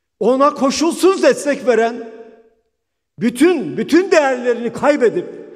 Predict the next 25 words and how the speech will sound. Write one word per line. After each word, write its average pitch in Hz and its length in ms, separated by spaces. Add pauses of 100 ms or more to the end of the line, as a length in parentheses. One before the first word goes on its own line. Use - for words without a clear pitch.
(220)
bütün 330 360
değerlerini 240 640
yitirip, 220 540 (220)
bütün 294 440
değerlerini 262 560
ayaklar 208 480
altına 214 360
alıp 247 460 (220)
koşulsuz 233 600
destek 214 400
veren 214 320 (380)
Milliyetçi 233 460
Hareket 320 380
Partisi'nde 247 480
de, 302 60
onun 180 220
genel 190 300
başkanında 254 440
da 175 120
büyük 240 240
bir 220 60
suskunluk. 143 720 (420)
Ne 277 80
oluyor? 285 420 (1600)
Hazineden 190 720